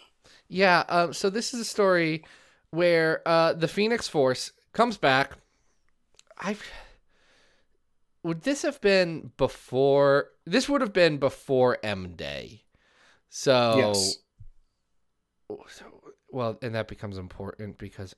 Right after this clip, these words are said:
Speaker 1: M Day does some dumb stuff with Phoenix
Speaker 2: Mm-hmm.
Speaker 1: too, I think. I forget. Listen, the Phoenix is a really messed up kind of concept in general. Uh, you know the Phoenix from the Dark Phoenix saga, which arguably is the only really good Phoenix story.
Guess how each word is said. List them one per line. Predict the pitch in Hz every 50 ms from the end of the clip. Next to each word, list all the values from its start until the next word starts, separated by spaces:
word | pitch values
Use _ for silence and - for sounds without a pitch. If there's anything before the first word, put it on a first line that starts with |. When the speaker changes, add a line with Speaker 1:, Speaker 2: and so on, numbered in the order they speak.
| _ -
Speaker 1:
M | 101 95
Day | 90 95 - 101 101
does | 104 131 - -
some | - - 92 95
dumb | 95 - 107 104 101
stuff | - - - - 98 95 - - -
with | - - _ _ _
Phoenix | - - 131 143 - _ - - - - _ _ -
Speaker 2:
Mm-hmm. | 190 175 175 175 175 214 240 269 294 269 - _ _
Speaker 1:
too, | - - 95 92 92 92
I | 92 92 90
think. | 85 - - 87 90 92 - -
I | 139 139
forget. | - - 87 76 - - 80 151 - - - - - - - - _
Listen, | - 170 160 - 160
the | 160 170
Phoenix | - - 269 294 277 - -
is | 160 135
a | 123 113
really | 123 131 135 127 120
messed | 120 123 120 - - -
up | 131 123 - -
kind | - 135 127
of | 113 -
concept | - 147 156 160 156 - 180 165 156 -
in | 139 123
general. | 117 147 156 170 170 170 170 170 170 165 165 - _ - - - - - - - -
Uh, | - 139 131 131 135 135 -
you | 180 202 254
know | 254 254 254
the | 226
Phoenix | - - 226 208 196 -
from | - 151
the | 123 123
Dark | 120 180 214 220 -
Phoenix | - 180 156 139 - -
saga, | - 143 127 127 117 131 135 131 - - - - _ -
which | 147 156 151 - - -
arguably | 196 233 262 240 247 247 240 202 180 185 180 180
is | 170 156
the | - 160 135
only | - 196 240 262 247
really | 202 175 196 208 202 185
good | 143 - - - 143 147 160 170 156
Phoenix | - - - 113 120 165 196 - -
story. | - - 247 254 262 269 277 285 262 262